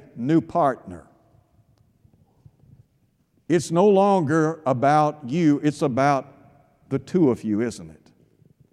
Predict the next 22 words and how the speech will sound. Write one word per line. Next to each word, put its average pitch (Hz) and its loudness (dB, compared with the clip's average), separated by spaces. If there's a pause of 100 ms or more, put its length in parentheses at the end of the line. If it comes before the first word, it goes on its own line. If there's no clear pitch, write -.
(760)
And 120 -10
so 170 4
there 190 4
are 202 2
certain 202 0
responsibilities 156 0 (640)
that 139 -2
go 165 4
along 160 2
with 127 -2
that 139 -2
relationship. 127 -2 (1800)
From 165 0
the 156 4
hu-, 160 -4 (160)
from 170 0
the 160 2
vantage 180 0
point 190 0
of 143 0
the 131 2
husband, 139 -4